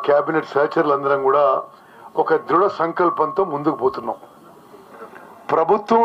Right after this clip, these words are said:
ఒక కంటిన్యూయింగ్ ప్రాసెస్ అనే ఒక మంచి ఉద్దేశంతో ఈ ప్రాజెక్ట్ పూర్తి చేయడానికి సుమారు ఉమ్మడి మహబూబ్నగర్ జిల్లాలో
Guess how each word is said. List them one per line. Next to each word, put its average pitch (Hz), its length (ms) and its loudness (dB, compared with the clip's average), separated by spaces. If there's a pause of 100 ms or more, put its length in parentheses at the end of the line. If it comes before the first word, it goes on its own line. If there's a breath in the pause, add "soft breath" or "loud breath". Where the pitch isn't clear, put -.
ఒక 202 100 2 (160)
కంటిన్యూయింగ్ 196 640 2
ప్రాసెస్ 156 420 0
అనే 170 180 2 (1300)
ఒక 165 100 -2 (140)
మంచి 202 260 0 (100)
ఉద్దేశంతో 175 600 2 (1600)
ఈ - 20 4 (180)
ప్రాజెక్ట్ 185 440 2 (140)
పూర్తి 185 320 2
చేయడానికి 175 500 2 (1800 loud breath)
సుమారు 208 420 4 (400)
ఉమ్మడి 208 400 2
మహబూబ్నగర్ 190 460 4
జిల్లాలో 175 360 4